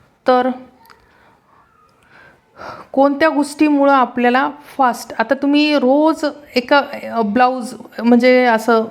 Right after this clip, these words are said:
अ, म्हणजे टायमिंग लावून ब्लाऊज शिवायचं. तुमचं रोज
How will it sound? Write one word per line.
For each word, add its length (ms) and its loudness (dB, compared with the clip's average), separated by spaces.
अ, 20 -6
म्हणजे 760 -2
टायमिंग 420 0
लावून 300 0
ब्लाऊज 280 -2
शिवायचं. 500 -2
तुमचं 240 2
रोज 460 2